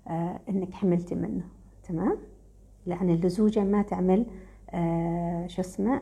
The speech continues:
إنه، آم، إجهاض، ما تسبب إجهاض، زين؟ آه، وفي نفس الوقت مع اللزوجة نحتاج نعرف عدد الحيوانات،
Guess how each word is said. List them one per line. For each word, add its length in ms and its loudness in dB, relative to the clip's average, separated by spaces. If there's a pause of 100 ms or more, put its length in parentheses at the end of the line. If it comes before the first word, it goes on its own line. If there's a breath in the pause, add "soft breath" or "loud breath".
إنه، 640 2
آم، 880 0 (420 soft breath)
إجهاض، 420 -4
ما 100 2
تسبب 420 -4
إجهاض، 340 -12 (160)
زين؟ 260 -6 (600 soft breath)
آه، 640 -4 (180)
وفي 200 -4
نفس 260 2
الوقت 360 0
مع 140 2
اللزوجة 640 4
نحتاج 500 0
نعرف 300 -2
عدد 280 -2
الحيوانات، 840 2